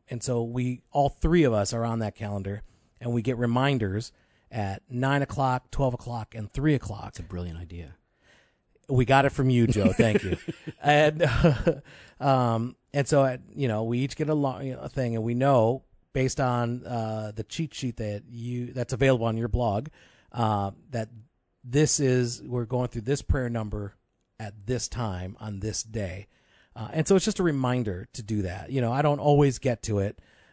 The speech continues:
Speaker 1: Um, it's 'cause sometimes I, I, I see it, I'm in the middle of a meeting, and I just forget. Uh, other times, you know, I'll see it, I'll finish up a meeting, and then I'll, so I, I won't do it at nine, I'll do it at ten thirty or
Speaker 2: Yeah,
Speaker 1: something
Speaker 2: yeah.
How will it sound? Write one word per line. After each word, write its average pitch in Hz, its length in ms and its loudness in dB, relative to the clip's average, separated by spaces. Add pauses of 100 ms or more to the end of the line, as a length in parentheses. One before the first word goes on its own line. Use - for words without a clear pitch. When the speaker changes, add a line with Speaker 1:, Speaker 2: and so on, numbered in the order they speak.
Speaker 1:
Um, 104 640 0 (360)
it's - 180 -6
'cause 117 200 -2
sometimes 120 420 -2
I, 117 100 -2
I, 107 440 -10 (120)
I - 120 -10
see 143 320 4
it, 139 180 4
I'm 123 120 -4
in 120 60 0
the 120 60 0
middle 123 180 0
of 120 60 -2
a 120 60 0
meeting, 127 520 0
and 113 100 -8
I 107 120 -6
just 101 260 -8 (320)
forget. 98 600 -6 (440)
Uh, 95 320 -4
other 151 200 4
times, 123 560 -2
you 139 80 -2
know, 110 160 -2
I'll - 180 -10
see 147 340 2
it, 131 240 2 (180)
I'll 101 100 -10
finish 156 380 0
up 147 120 4
a 139 60 2
meeting, 110 500 0 (440)
and 123 120 -4
then 123 80 4
I'll, 117 240 -2 (300)
so - 180 0
I, 113 100 4
I 127 220 2
won't 131 240 4
do 120 120 6
it 127 60 8
at 113 100 0
nine, 123 420 2
I'll 110 100 2
do 113 200 0
it 107 60 2
at 101 120 -4
ten 110 200 -4
thirty 95 280 -4
or - 40 -8
Speaker 2:
Yeah, 127 60 -4
Speaker 1:
something 95 120 -2
Speaker 2:
yeah. 92 40 -4